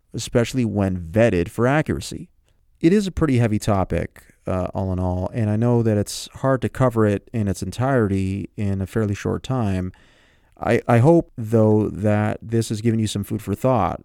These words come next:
into looking at the various images that are coming out in what is fast becoming a pretty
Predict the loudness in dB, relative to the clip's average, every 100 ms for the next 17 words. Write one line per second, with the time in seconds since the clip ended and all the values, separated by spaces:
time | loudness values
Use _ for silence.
0 | -8 -4 -4 -4 -4 0 0 0 -2 -2
1 | -2 -4 -6 -2 0 0 0 -2 -2 -2
2 | -2 -2 0 0 0 -2 -4 -2 -2 -4
3 | -4 -4 -4 -8 -12 -6 -4 -4 -4 -2
4 | -2 -4 -2 -4 -6